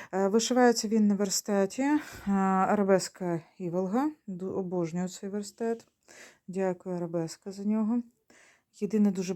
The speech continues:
велике прохання, зробіть на нього метрову раму. Ну так незручно це з-, знущатися над тканиною, заламлювати її. Н-, ну, дуже незручно. Я розумію, що це не тільки, що, в принципі, саму раму не проблема зробити метровою, а, а оцю перекладину, можливо, це проблема, я не знаю.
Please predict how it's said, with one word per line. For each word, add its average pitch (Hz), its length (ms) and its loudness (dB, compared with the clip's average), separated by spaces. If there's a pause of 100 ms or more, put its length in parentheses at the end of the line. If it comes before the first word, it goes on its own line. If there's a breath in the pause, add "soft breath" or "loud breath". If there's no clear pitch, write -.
(120)
велике 190 320 -4
прохання, 202 420 0
зробіть 262 380 0
на 185 60 2
нього 165 180 2
метрову 156 400 -2
раму. 151 320 -4
Ну 202 180 6
так 339 300 2
незручно 233 560 0
це 196 160 -4
з-, 190 240 0 (340 loud breath)
знущатися 208 720 4
над 190 120 -2
тканиною, 233 760 4
заламлювати 180 760 2
її. 160 180 -6
Н-, 202 340 -4
ну, 214 140 2
дуже 156 340 -6
незручно. 147 680 -10 (600 loud breath)
Я 185 280 4
розумію, 240 360 6
що 208 100 -2
це - 160 0
не 202 120 4
тільки, 214 400 4
що, - 160 -2
в - 140 -6
принципі, 226 640 6
саму 208 360 2
раму 208 260 4
не 220 120 4
проблема 262 480 2
зробити 190 460 0
метровою, 170 520 2
а, 156 240 4
а - 200 0
оцю 175 280 -2
перекладину, 185 640 -2
можливо, 160 420 2
це - 180 -10
проблема, 160 460 -4
я 170 120 -2
не 165 100 -2
знаю. 143 240 -4